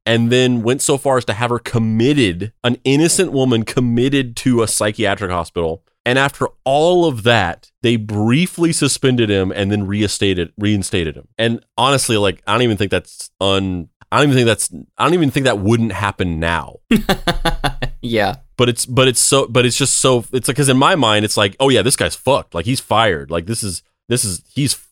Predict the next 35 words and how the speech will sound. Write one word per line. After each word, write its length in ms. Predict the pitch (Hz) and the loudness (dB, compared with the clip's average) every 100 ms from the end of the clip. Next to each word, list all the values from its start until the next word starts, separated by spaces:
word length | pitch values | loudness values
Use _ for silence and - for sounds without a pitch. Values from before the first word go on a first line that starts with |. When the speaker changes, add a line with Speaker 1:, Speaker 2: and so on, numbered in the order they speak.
| _ | _
Speaker 1:
like, 180 | 113 104 - | -4 -4 -2
in 160 | 160 165 | 0 2
my 200 | 160 170 | 2 4
mind, 360 | 151 139 139 | 2 2 2
if 160 | 110 110 | 0 -4
I 220 | 104 131 | -2 -2
did 240 | 135 123 120 | 0 0 0
something 180 | 117 | 0
like 200 | 110 104 | 0 0
this, 440 | 104 101 - - - _ | 0 -2 -2 -10 -14 _
career-ending 960 | - 127 120 135 127 123 113 107 104 95 | -4 0 4 4 4 2 0 0 0 0
move, 480 | 90 80 71 _ _ - | 0 -2 -8 _ _ -2
I 80 | 113 | 0
would 100 | 110 | 0
be 80 | 95 | -2
fucked." 560 | - - 92 - _ _ | -6 -4 -4 -6 _ _
And 120 | 131 156 | 0 2
yet 160 | 151 | 2
you 100 | 151 | 0
see 200 | 131 180 | -2 -2
people 200 | 170 135 | -2 -2
get 320 | 101 90 117 | -4 -2 2
away 240 | 120 101 107 | 2 2 2
with 140 | 98 | 0
this 100 | 85 | -4
shit 300 | - - 71 _ | -8 -8 -10 _
all 180 | 104 113 | 0 0
the 60 | |
time, 400 | 104 98 87 71 | 0 -2 -4 -4
and 80 | 73 | -8
it's 100 | 87 | -8
mind-blowing 720 | 95 92 90 92 85 80 71 | -4 -2 0 0 -2 -4 -6
to 80 | 71 | -12
me. 220 | 69 - _ | -18 -20 _
And 320 | 95 92 95 | 0 0 -2